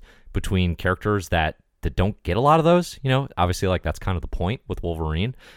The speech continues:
um, and, and kind of the angle that Percy, Ben Percy's taking on that title.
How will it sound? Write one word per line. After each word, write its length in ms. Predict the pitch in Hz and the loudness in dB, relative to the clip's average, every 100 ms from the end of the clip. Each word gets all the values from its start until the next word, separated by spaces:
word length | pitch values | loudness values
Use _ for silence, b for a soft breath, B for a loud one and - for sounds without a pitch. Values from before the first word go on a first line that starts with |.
| B - | B -2
um, 380 | 87 78 73 - _ - | 0 0 -4 -8 _ -4
and, 160 | 85 | -4
and 160 | 78 82 | -2 -2
kind 140 | 92 | -2
of 40 | 78 | -2
the 120 | - | 0
angle 320 | 98 110 85 | 2 2 2
that 160 | 73 - | 0 0
Percy, 400 | 123 - 85 76 | 0 0 -2 -2
Ben 280 | 90 87 76 | 0 -2 -2
Percy's 340 | - 107 78 | -2 -2 -4
taking 320 | - 73 73 73 | -4 -4 -4 -6
on 120 | 73 | -4
that 160 | 69 | -6
title. 420 | - 90 104 73 | -4 -2 0 -2